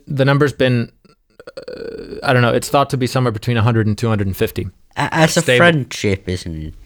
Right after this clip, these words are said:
Speaker 1: No, it's, it's not as a friendship. It's like a stable relationship. So you can have, uh,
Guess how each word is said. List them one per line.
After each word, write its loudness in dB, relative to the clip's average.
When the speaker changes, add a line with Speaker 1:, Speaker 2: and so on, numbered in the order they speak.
Speaker 1:
No, 4
it's, 0
it's -10
not 4
as 0
a 0
friendship. 0
It's -4
like 0
a -6
stable 2
relationship. 0
So -2
you 2
can 2
have, 2
uh, 2